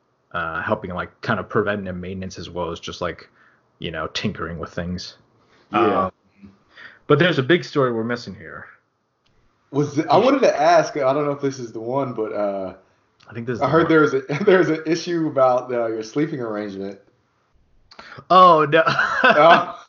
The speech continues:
Speaker 2: Oh.
Speaker 1: Wait a minute. Oh, are you talking about Thanksgiving time frame?
Speaker 2: Or, or that, and then just the, um, uh, maybe, I don't know, I don't wanna bring it up if we're not gonna talk about it. Also, I don't know if it's, uh, something that you wanted to talk about on the podcast,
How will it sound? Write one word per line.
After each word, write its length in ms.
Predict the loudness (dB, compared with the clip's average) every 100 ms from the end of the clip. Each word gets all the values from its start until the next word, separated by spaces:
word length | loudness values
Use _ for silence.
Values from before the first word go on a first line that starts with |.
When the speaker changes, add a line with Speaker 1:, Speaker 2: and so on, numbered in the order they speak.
| _
Speaker 2:
Oh. 240 | 4 4 4
Speaker 1:
Wait 160 | 0
a 80 | 0
minute. 320 | -2 -8 -12 _ _ _ _ _ _ _ _ _ _ _ _
Oh, 140 | -2 -2
are 80 |
you 120 | -2 -8
talking 300 | -8 -6 -8
about 680 | -8 -6 -4 -2 -4 -8 _ _
Thanksgiving 580 | -10 -10 -10 -12 -12 -14 -14
time 200 | -14 -12
frame? 260 | -14 -18 -12
Speaker 2:
Or, 160 | -8 -8 -8
or 420 | -6 -2 -2 -4 -10
that, 500 | -14 -4 0 0 -2
and 180 | -6 -6
then 160 | -6 -8
just 320 | -12 -16 -8
the, 140 | -4 -2
um, 540 | -2 -2 -6 -10 -16 -20 _ _ _ _ _ _ _ _ -12
uh, 360 | -10 -8 -10 -12 -16 _ _ _ _
maybe, 220 | 0 2
I 100 | 4
don't 120 | 2 4
know, 140 | 4
I 80 | 4
don't 100 | 2
wanna 180 | -6 -8
bring 460 | -14 -10 -4 -4
it 80 | -2
up 180 | -4 -6
if 100 | -10
we're 120 | -6
not 180 | -6 -6
gonna 140 | -10
talk 260 | -8 -8 -8
about 260 | -4 -4
it. 140 | -4 -6
Also, 300 | -4 -4 -2
I 60 | -4
don't 120 | -4
know 80 | -8
if 100 | -6
it's, 240 | -8 -6
uh, 200 | -6 -6
something 280 | -8 -10 -8
that 60 | -4
you 80 |
wanted 180 | -2 -2
to 80 | -2
talk 220 | -2 -2
about 80 | -4
on 40 | -8
the 40 |
podcast, 540 | -6 -6 -6 -10 -10